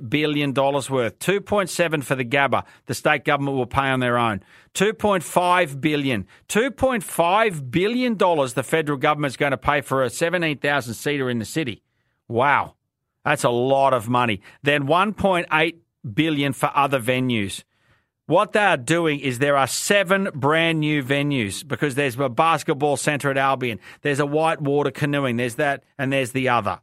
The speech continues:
right? And then there's nineteen existing. But the nineteen existing all need to be refurbished. The Premier's talking about eighty percent. The, what, the reason I'm raising all this, and I'm gonna drop off the Olympics after all this, uh, 'cause I,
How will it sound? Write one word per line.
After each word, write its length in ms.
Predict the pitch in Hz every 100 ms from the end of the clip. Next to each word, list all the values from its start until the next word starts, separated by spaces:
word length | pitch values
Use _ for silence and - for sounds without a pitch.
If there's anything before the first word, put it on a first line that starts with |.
| -
right? 320 | 117 165 185 - - -
And 120 | 143
then 120 | 160
there's 200 | 160 127
nineteen 540 | 147 156 160 156 151 139
existing. 640 | 107 127 131 - 110 85 _ _ _ _ -
But 140 | 135
the 100 | 151
nineteen 540 | 165 180 202 - 185 170
existing 520 | 127 170 165 156 151
all 220 | 180 175
need 240 | 170 160 147
to 100 | 143
be 160 | 143
refurbished. 760 | 139 143 127 143 143 123 101 - _ _ _ _
The 80 | 127
Premier's 400 | 180 185 190 170
talking 280 | - 160 160
about 120 | -
eighty 180 | 165 165
percent. 400 | 143 131 160 147 - - _ _ _ _ - - -
The, 80 | 175
what, 280 | 160 185
the 100 | 185
reason 340 | 180 220 233 247
I'm 160 | 214
raising 360 | 180 175 151 170
all 140 | 151
this, 160 | 139 139
and 220 | - 160
I'm 140 | 175 170
gonna 240 | 214 233
drop 320 | 147 170 -
off 200 | 147 127
the 140 | 156 127
Olympics 360 | 117 - 107
after 360 | 107 107 - 110
all 100 | 104
this, 320 | 143 - - _ _
uh, 160 | 135 135
'cause 260 | - 143
I, 120 | 143